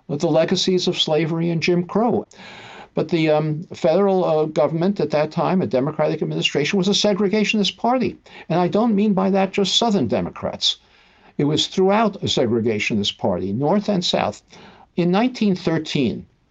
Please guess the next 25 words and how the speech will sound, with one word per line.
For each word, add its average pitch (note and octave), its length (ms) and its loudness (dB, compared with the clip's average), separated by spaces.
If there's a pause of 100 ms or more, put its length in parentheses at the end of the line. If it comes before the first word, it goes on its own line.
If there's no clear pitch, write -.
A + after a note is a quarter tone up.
(580)
Woodrow C3+ 400 2
Wilson A#2 420 2
took - 260 -2
office A2+ 400 0
as - 140 -2
President G#2 600 -2
of E2+ 100 -6
the F#2 60 -4
United F2+ 320 -2
States - 480 -4 (500)
as B2 160 0
the B2 80 -2
first - 500 -2 (400)
Southern G3+ 420 2
Democrat B2+ 600 0
to - 80 -2
be A#2+ 140 0
elected A#2+ 420 0
to D3 120 -4
the A2+ 100 0
presidency G2+ 840 -4 (380)
since - 400 2
the C3 100 0
Civil A2+ 360 2
War. G2 340 -2